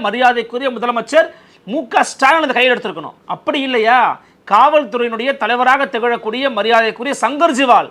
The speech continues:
கையில் எடுத்திருக்கணும். அப்படியும் இல்லையா, சென்னை மாநகர காவல் ஆணையர் துப்பாக்கி மொழியிலேயே பேசக்கூடிய மரியாதைக்குரிய திரு அருண் அவர்கள் கையில் எடுத்திருக்கணும். அப்போ இந்த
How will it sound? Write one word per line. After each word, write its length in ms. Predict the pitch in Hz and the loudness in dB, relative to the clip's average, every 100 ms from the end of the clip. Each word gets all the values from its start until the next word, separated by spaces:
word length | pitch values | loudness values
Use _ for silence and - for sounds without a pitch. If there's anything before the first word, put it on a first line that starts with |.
| - | -6
கையில் 160 | 214 240 | -2 -2
எடுத்திருக்கணும். 440 | 190 175 143 139 _ _ _ - 247 | -4 -10 -12 -16 _ _ _ 0 0
அப்படியும் 440 | - 339 339 320 | 0 -2 0 -2
இல்லையா, 320 | 269 214 233 240 165 - - | -4 0 2 4 0 -4 -12
சென்னை 260 | 247 311 294 240 | -6 -4 0 2
மாநகர 340 | 262 269 240 226 | 2 2 -2 2
காவல் 320 | 214 247 254 208 | 4 4 4 4
ஆணையர் 380 | 226 233 285 285 - _ _ _ _ | 2 2 0 0 -8 _ _ _ _
துப்பாக்கி 480 | 233 - 311 302 277 208 | -12 -2 0 0 -6 -8
மொழியிலேயே 500 | 226 277 277 269 294 294 | -4 -4 -2 -2 -2 -2
பேசக்கூடிய 580 | 277 269 262 220 233 240 220 | -2 -2 -6 -6 -6 -6 -4
மரியாதைக்குரிய 600 | 202 247 240 220 247 277 247 170 - _ | 0 0 0 -4 -4 -2 -2 -4 -12 _
திரு 140 | 226 208 170 | 0 2 4
அருண் 260 | 254 370 349 | 4 6 4
அவர்கள் 320 | 285 233 226 | 4 2 -2
கையில் 160 | 233 254 | 0 0
எடுத்திருக்கணும். 440 | 220 190 151 131 - _ _ 165 | 0 -6 -8 -14 -20 _ _ -6
அப்போ 260 | 165 180 170 285 320 - _ _ 196 | -6 -6 0 0 0 -6 _ _ -10
இந்த 160 | 262 | 0